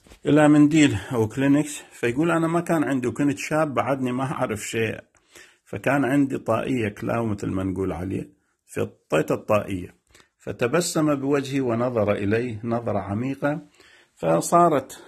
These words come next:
أنه قمت أكون بخدمته دائمًا، بخدمة الشيخ البهلول، والآن هو مدفون معه أيضًا، دفن معه، فلأنه الشيخ البهلول عم-، على ما يروى أيضًا من المعمرين،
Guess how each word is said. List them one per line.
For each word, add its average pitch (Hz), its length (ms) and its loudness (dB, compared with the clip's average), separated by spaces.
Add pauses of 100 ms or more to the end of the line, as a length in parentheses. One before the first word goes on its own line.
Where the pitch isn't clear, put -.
(140)
أنه 131 580 -4
قمت 135 280 0
أكون 110 320 -4
بخدمته 101 480 -4
دائمًا، 92 380 -2
بخدمة 92 400 -6
الشيخ 95 360 -8
البهلول، 92 360 -4
والآن 104 380 0
هو 117 140 -2
مدفون 110 440 -4
معه 98 500 -4
أيضًا، 92 180 -8
دفن 95 440 -8
معه، 104 560 -6 (760)
فلأنه 107 520 -2
الشيخ 107 320 -4
البهلول 104 560 -4
عم-، 104 200 -2
على 101 360 -4
ما 104 160 0
يروى 135 360 -2
أيضًا 127 240 -2
من 127 220 -2
المعمرين، 113 880 0